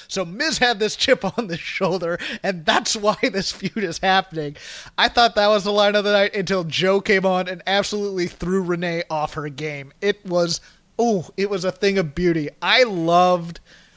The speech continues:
this feud. I loved the go-home note that he, he read on the SmackDown thing. I think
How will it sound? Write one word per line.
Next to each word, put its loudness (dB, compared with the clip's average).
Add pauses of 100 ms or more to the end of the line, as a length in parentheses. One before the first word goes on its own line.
(160)
this -2
feud. 0
I 4
loved 6
the 2
go-home 4
note 0 (680)
that 4
he, -2 (100)
he -2
read 4
on 2
the -2
SmackDown 0
thing. 0
I 4
think -2